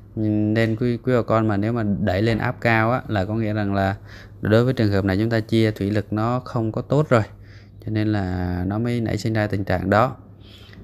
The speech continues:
Ừm, các cái dòng bét mà, ờ, tại vì thời gian của video nó khá là dài, cho nên là công nghệ tưới Airsoft cũng không đo hết được tất cả các cái bét. Nhưng mà chắc chắn một điều rằng là đối với bét, à,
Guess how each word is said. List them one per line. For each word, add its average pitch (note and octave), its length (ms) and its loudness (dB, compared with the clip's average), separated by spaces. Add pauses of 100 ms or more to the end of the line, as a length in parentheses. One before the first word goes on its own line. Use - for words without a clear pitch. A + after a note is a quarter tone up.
(240)
Ừm, G2+ 420 0 (1160)
các C#3+ 120 6
cái E3 120 6
dòng G#2+ 220 6
bét C#3 340 2
mà, G2 640 2 (720)
ờ, F#2+ 680 2
tại G2 120 4
vì G2 140 2
thời G#2 220 0
gian A2+ 340 4
của A2 380 -2
video A2+ 400 4
nó C3 460 0
khá C3+ 180 0
là C3 80 4
dài, G2+ 400 4 (480)
cho G#2+ 60 0
nên A2 180 2
là G2+ 220 2
công A2 160 -2
nghệ G2+ 100 2
tưới A2 120 2
Airsoft A#2+ 220 0
cũng A2+ 160 -4
không A2+ 260 0
đo A2+ 180 8
hết B2+ 220 0
được G#2+ 180 0
tất - 160 -4
cả A2 140 0
các B2 140 0
cái C3 100 0
bét. C#3 200 4 (520)
Nhưng A#2 140 2
mà G#2+ 80 4
chắc B2+ 220 0
chắn C3+ 160 4
một B2 100 4
điều G#2+ 240 4
rằng G2 220 4
là G2 120 4
đối A2 180 4
với C3+ 160 4
bét, C#3 300 2
à, A#2+ 240 4